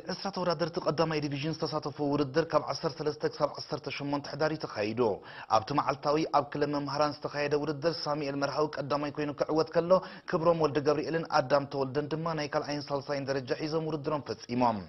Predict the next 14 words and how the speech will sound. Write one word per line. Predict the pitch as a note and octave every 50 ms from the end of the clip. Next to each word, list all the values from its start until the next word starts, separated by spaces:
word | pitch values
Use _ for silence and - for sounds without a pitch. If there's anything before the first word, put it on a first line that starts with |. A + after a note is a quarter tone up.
| - - - - - - -
ብሰንበት | - A#2 A#2+ A#2 - D3+ D3+ C#3+ D#3 - - -
ዕስራ | C3+ - D#3 D3
ሕዳር | - - D3 C3+ D#3+ D#3
ብሊዝ | C#3+ C#3 D3 C#3+ C3+ -
ቸዝ | - D#3 D#3 C#3+ C3
ንኻልኣይ | D3 C#3+ C3+ - C#3+ C#3 B2 C#3+ C#3+
ዲቪዥን | C#3+ D3 D3+ C#3+ E3+ F3 -
ከምኡውን | D#3+ D#3 C#3 C#3+ D3 C#3+ C3+
ራፒድ | D3+ D3 D3+ D3+ D3+ C#3+ C3+
ቸዝ | - D#3+ D#3+ D#3 C3
ንቀዳማይ | C3+ C#3 C3 - - D#3 B2 D3+ D3 D3 D3+ D3+
ዲቪዥን | D3 D3 D3+ D3 E3 E3+
ፈሊሙ | - - D3+ A#2 G#2+ G#2+ A2 A2+
ነይሩ። | A2+ A#2 A#2+ A#2+